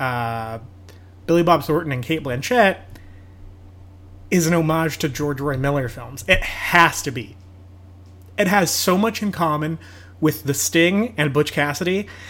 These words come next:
that it's either a flagrant ripoff that no one noticed or seemed to care about, or it's an homage that is not a very good homage, it's just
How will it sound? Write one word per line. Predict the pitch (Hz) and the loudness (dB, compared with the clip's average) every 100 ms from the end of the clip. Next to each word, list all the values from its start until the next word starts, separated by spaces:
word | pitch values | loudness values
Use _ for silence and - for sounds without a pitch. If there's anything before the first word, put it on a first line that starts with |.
| - - | -18 -2
that | 180 | 0
it's | 160 185 | 2 0
either | 175 165 175 | 2 2 2
a | 165 143 | 2 2
flagrant | - - 160 190 214 | 0 0 4 6 4
ripoff | 180 170 226 226 226 | 4 2 4 2 2
that | 156 143 | 0 0
no | 127 120 117 143 | -4 -4 0 2
one | 165 156 | 4 2
noticed | 139 139 170 214 - | 2 2 4 2 0
or | 143 | -2
seemed | 131 156 143 | -2 -2 0
to | 135 | 0
care | - 131 156 | 0 2 6
about, | 220 262 262 - - - - - - | 6 4 2 -8 -20 -20 -20 -4 4
or | 233 220 | 10 12
it's | 220 175 156 | 10 8 0
an | |
homage | 151 147 147 147 135 | 0 2 4 4 0
that | 135 131 131 143 | 0 0 0 0
is | 135 127 123 127 - - - - - - - | 0 0 -4 -6 -10 -20 -20 -20 -20 -16 2
not | 269 285 | 6 8
a | |
very | 262 254 226 | 8 8 10
good | 226 | 10
homage, | 190 196 185 151 | 10 8 8 4
it's | 151 | 0
just | - 165 - | 2 2 0